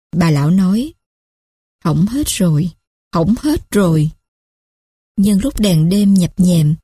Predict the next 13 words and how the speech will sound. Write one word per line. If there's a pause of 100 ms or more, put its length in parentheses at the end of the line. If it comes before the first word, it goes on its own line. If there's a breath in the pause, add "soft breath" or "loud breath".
(320)
hai
ông
bà
nhìn
nhau
không
nói
gì, (480)
nước
mắt
chảy
ướt
hết